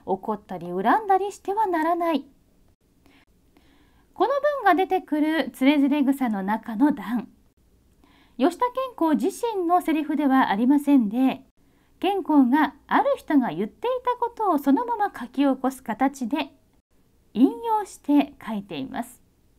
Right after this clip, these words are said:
それはとある大金持ちのセリフです。興味のある方はね、ぜひつれづれ草の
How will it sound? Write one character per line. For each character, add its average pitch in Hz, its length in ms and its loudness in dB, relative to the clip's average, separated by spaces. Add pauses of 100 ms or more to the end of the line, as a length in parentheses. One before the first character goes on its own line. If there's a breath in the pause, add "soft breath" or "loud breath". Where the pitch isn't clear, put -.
(680)
そ - 180 -6
れ 226 140 -2
は 214 260 -4 (140)
と 196 200 -14
あ 277 160 4
る 359 320 2
大 226 320 0
金 494 280 -2
持 415 140 0
ち 359 120 -8
の 381 140 2
セ 302 140 0
リ 180 100 -6
フ 175 160 -10
で - 140 -6
す。 - 120 -20 (840 soft breath)
興 494 180 0
味 453 80 -2
の 349 100 4
あ 349 60 8
る 339 100 2
方 277 280 2
は 214 100 0
ね、 277 220 2 (220 loud breath)
ぜ 269 120 0
ひ 269 160 0
つ - 120 -8
れ 240 100 4
づ 254 120 4
れ 262 140 4
草 247 240 -2
の 240 240 0